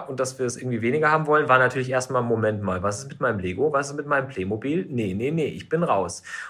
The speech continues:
Und dann haben wir ihnen aber klar gemacht, „Nee, darum geht's nicht. Das ist sozusagen gutes Plastik, weil damit könnt ihr lange spielen. Das hat jetzt auch, äh, keine Weichmacher drin, die ihr irgendwie in euer Blut bekommt und, äh, man kann's am Ende nochmal wieder verkaufen.“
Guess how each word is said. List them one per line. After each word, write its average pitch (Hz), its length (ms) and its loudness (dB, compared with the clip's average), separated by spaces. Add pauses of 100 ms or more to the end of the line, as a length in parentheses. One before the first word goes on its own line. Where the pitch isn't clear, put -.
Und - 100 -8
dann 110 120 2
haben 123 120 4
wir 135 80 4
ihnen 135 140 2
aber 120 200 4
klar 120 260 4
gemacht, 135 320 0
„Nee, 131 100 0
darum 123 300 0
geht's 143 280 -2
nicht. 87 160 -6
Das 113 160 -4
ist 127 140 -6
sozusagen 127 540 0
gutes 135 320 -4
Plastik, 143 400 0
weil 127 220 6 (260)
damit 120 260 0
könnt 123 160 -2
ihr 123 100 2
lange 101 200 2
spielen. 175 760 2
Das - 420 -10
hat 131 200 -2
jetzt 120 120 -4
auch, - 240 -8
äh, 120 180 -6
keine 117 340 -2
Weichmacher 127 520 2
drin, 120 300 -2
die 120 120 -6
ihr 113 240 2
irgendwie 107 460 -4
in 110 100 -4
euer 98 180 2
Blut 147 220 -4
bekommt 131 420 0
und, 113 340 -6
äh, 110 160 0
man 107 380 -4
kann's 127 240 -2
am 110 100 -4
Ende 120 220 -2
nochmal 101 460 0 (260)
wieder 104 220 0
verkaufen.“ 135 800 2